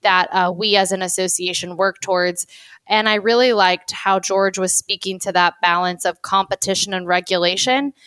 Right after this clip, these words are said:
So my question for you is, how does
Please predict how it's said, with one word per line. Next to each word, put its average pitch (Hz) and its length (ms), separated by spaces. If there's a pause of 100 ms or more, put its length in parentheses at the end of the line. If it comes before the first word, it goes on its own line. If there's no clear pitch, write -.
(220)
So 240 260
my 233 140
question 247 440
for 208 160
you 190 460
is, 190 280
how 240 480
does 190 540